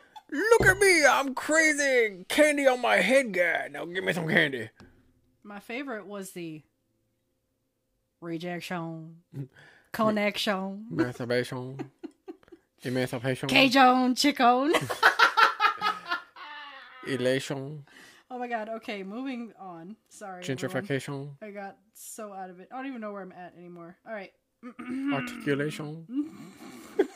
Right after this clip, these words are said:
Speaker 2: is what I'm not doing right now. This, like I said, unofficial drunk history. We should warn people so
Speaker 1: Master
Speaker 2: they're
Speaker 1: creation.
Speaker 2: aware what's gonna happen in this episode. <laughs> Oh my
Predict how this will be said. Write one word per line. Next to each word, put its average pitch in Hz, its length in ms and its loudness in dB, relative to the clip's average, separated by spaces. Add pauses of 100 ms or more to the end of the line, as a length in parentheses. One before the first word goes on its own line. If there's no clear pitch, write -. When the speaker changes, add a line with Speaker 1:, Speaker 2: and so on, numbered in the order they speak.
(1300)
Speaker 2:
is 196 240 -16
what 196 140 -8
I'm 170 140 -10
not 156 240 -14
doing 143 260 -18
right 127 140 -20
now. 131 180 -20 (1200)
This, 220 160 -12 (100)
like 226 140 -8
I - 20 -12
said, 214 220 -4
unofficial 233 420 -6
drunk 226 220 -4
history. 180 540 -8 (1200)
We 214 120 -14
should 233 200 -6
warn 190 240 -10
people 165 560 -16
so - 140 -6
Speaker 1:
Master 143 260 -2
Speaker 2:
they're - 80 -10
Speaker 1:
creation. 175 520 -4
Speaker 2:
aware 202 440 -6
what's 202 220 -12
gonna 185 280 -16
happen 180 360 -16
in 160 80 -16
this 165 160 -18
episode. 226 480 -10
<laughs> - 40 -20 (760)
Oh 339 120 2
my 403 260 -4